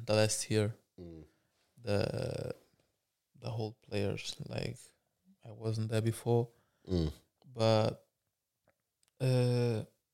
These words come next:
Speaker 1: I think his mentality is, like, mentality of a champ, you know?
Speaker 2: Yeah.
Speaker 1: Uh,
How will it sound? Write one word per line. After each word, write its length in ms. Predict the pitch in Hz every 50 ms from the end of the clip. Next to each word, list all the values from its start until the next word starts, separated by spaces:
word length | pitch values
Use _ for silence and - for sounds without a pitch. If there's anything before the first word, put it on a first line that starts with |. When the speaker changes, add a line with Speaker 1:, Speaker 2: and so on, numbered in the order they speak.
| _ _ _ _ _ _ _ -
Speaker 1:
I 60 | 123
think 260 | - - 147 147 -
his 140 | 139 127 127
mentality 800 | 127 127 123 123 - 135 131 131 127 123 120 123 123 120 120 117
is, 140 | 117 117 117
like, 260 | 117 117 113 117 - - - _ _ _ _ _ _ _ _ _ _ _ _ _ _ -
mentality 360 | 117 - 113 113 117 113 - 117
of 140 | 110 110 117
a 60 | 113
champ, 360 | - - - 117 117 117 - - - -
you 80 | - 117
know? 260 | 113 113 127 131 127 - _ _ _ _ _ _
Speaker 2:
Yeah. 220 | - 92 82 78 71 - _ _ _ _ _ _ _ _ _ _ _ _ -
Speaker 1:
Uh, 800 | 131 127 120 117 101 107 101 98 - 131 127 120 117 117 -